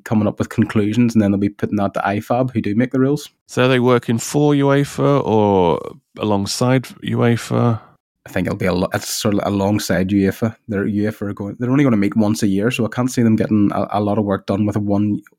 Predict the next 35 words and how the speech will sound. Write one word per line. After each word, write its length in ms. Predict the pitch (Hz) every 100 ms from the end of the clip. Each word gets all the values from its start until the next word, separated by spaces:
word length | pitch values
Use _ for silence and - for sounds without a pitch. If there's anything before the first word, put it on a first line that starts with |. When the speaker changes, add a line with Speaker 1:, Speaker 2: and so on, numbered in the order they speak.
| - -
Speaker 1:
an 80 | 110
annual 300 | 95 110 107
meeting. 380 | 101 85 131 131 -
Speaker 2:
And 180 | 110
their 140 | 117 110
inaugural 560 | 113 123 110 110 101 -
meeting 560 | 110 107 - 101 95 82
will 180 | 98 101
take 300 | 95 98 80
place 540 | - 98 92 - - -
at 100 | -
uefa's 480 | 98 92 - 85
headquarters 960 | - - - 92 - 92 85 - - -
in 120 | 87 85
Switzerland 760 | - 104 - 92 85 90 - 104
next 420 | 101 - - -
week. 460 | 107 104 - - -
Meanwhile, 720 | 208 196 160 123 107 87 78 - - - - -
<sighs> 480 | - - - - -
point 160 | 156 113
number 160 | 98
two, 500 | - - 113 98 85 - - - - _ -
P 180 | 131
G 300 | 113 120 113 -
M 200 | 113 107
O 180 | 98 104
L, 380 | 127 135 156 - 120
that 160 | 95 -
infamous 960 | 123 117 - 110 104 95 - - - - - - _
institution 920 | - 135 - 104 117 113 - 127 127 104
that 180 | -
can't 200 | - 101
seem 220 | - 104 92
to 140 | 95
get 160 | 92